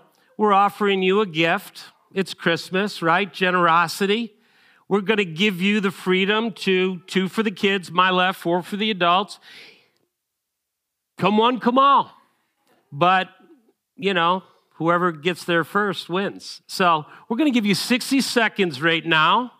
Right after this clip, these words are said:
to enjoy, uh, receiving a gift from your pastor. Uh, God bless you.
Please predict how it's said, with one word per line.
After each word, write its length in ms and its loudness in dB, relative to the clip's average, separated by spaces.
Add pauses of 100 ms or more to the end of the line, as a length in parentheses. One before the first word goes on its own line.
(460)
to 320 0
enjoy, 880 0
uh, 420 0
receiving 720 -2
a 100 -2
gift 640 -4
from 500 -2
your 140 -6
pastor. 680 -6 (840)
Uh, 260 -2
God 280 -4
bless 300 -2
you. 120 -6